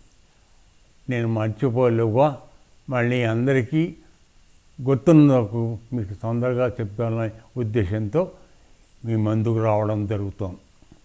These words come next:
మొట్టమొదటిలో మనందరం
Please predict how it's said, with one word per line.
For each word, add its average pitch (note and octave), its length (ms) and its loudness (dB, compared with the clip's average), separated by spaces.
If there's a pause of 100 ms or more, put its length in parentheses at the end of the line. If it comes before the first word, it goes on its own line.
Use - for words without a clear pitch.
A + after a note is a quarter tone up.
(1700)
మొట్టమొదటిలో C3 840 0 (1000)
మనందరం C3+ 560 4